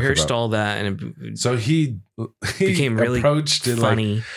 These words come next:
Speaker 2: mathematically
Speaker 1: Exactly.
Speaker 2: and studied all of the,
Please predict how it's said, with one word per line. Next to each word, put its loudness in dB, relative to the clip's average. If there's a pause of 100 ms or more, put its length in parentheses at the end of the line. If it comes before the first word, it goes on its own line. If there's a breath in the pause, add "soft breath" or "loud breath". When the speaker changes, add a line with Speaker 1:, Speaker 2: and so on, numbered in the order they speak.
(160 loud breath)
Speaker 2:
mathematically -2
Speaker 1:
Exactly. -2
Speaker 2:
and 0
studied 0
all 2
of 0
the, 0